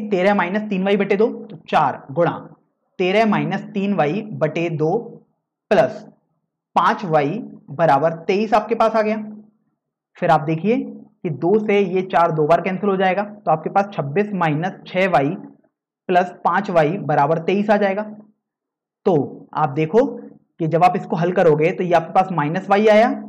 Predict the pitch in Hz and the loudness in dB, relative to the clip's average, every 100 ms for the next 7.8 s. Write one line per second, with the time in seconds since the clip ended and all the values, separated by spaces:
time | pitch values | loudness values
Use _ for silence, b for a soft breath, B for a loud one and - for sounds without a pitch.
0 | - 170 - 156 185 - 220 185 180 190 | -8 -8 -6 -4 -4 2 2 2 -2 0
1 | 214 214 208 190 190 214 180 131 135 156 | -2 -2 -2 -4 -2 0 0 0 -4 -8
2 | - _ _ _ - - 190 202 196 202 | -14 _ _ _ -10 -4 -2 -2 -2 -2
3 | 208 170 165 226 233 180 180 135 147 151 | -2 -2 -2 -2 0 -4 -2 -2 -2 -6
4 | 170 196 202 190 185 185 - _ _ _ | -6 -2 0 0 0 -2 -10 _ _ _
5 | _ _ 180 139 147 190 196 160 165 175 | _ _ -8 -4 -4 -2 0 0 0 0
6 | 208 151 143 151 160 139 131 196 - 175 | 0 0 -2 0 0 0 0 -2 -6 -8
7 | 185 254 - 170 143 104 85 - | -6 -6 -8 -6 -4 -6 -10 -16